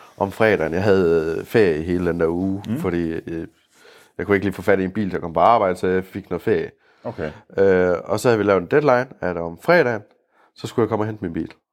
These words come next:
Speaker 2: Ja.
Speaker 1: Og jeg kommer derop, og, og jeg får smidt delen i, i, i en anden bil. Og så er det,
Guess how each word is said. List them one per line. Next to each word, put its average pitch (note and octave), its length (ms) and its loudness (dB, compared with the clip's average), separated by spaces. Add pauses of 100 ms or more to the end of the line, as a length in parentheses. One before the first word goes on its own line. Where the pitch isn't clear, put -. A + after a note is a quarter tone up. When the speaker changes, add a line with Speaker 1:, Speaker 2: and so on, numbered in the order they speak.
(140)
Speaker 2:
Ja. - 60 -4 (800)
Speaker 1:
Og F2 460 2
jeg G#2 160 0 (420)
kommer E2+ 240 -2
derop, A2 380 2
og, E2+ 460 -2 (320)
og C#2+ 160 0
jeg F2+ 100 0
får - 120 -8
smidt - 280 -12
delen G2 240 0
i, D#2+ 280 -6 (260)
i, E2 120 -12 (160)
i F2 120 -6
en D#2+ 100 -8
anden G#2 200 -2
bil. E3+ 220 2 (580)
Og A2 840 4
så - 260 -2 (760)
er F#2+ 100 0
det, G2+ 120 -6